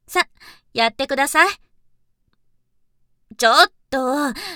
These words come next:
パソコンの動画じゃなくて私を見てやってください。目の前にいいおかずがあるのに、なんでパソコンを見るんですか？ね、脱げって。そんな、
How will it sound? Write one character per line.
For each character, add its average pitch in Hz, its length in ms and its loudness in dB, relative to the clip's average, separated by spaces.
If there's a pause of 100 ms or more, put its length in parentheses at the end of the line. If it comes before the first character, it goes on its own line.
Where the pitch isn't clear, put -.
(100)
パ 180 160 -6
ソ 269 160 -6
コ 359 140 -2
ン 359 40 -4
の 349 120 0
動 349 160 0
画 359 100 2
じ 370 80 -4
ゃ 359 40 -4
な 349 120 -2
く - 80 -16
て 214 140 -12
私 240 400 -6
を 403 80 -4
見 453 100 -6
て 415 80 -2
や 294 100 0
っ 214 60 -18
て 247 120 -8
く 269 80 -6
だ 285 100 -2
さ 320 280 -2
い。 277 60 -10 (760)
目 180 180 -6
の 220 120 0
前 285 220 0
に 233 320 -6
い 262 60 -6
い 226 40 -6
お 180 80 -6
か 226 140 -4
ず 220 100 -6
が 254 120 4
あ 262 40 4
る 277 80 -4
の 214 140 -4
に、 160 240 -14 (100)
な 196 300 -10
ん - 40 -14
で 494 120 -6
パ 240 100 -8
ソ 208 140 -6
コ 233 120 -2
ン 220 40 -2
を - 20 -2
見 233 160 -4
る 240 100 -2
ん 202 40 -4
で 185 80 -6
す - 100 -14
か？ 202 320 0 (1700)
ね、 190 460 -12 (340)
脱 175 400 -10
げ 427 160 0
っ - 60 -10 (260)
て。 196 300 -12 (1040)
そ - 180 -20
ん 98 80 -12
な、 190 160 -14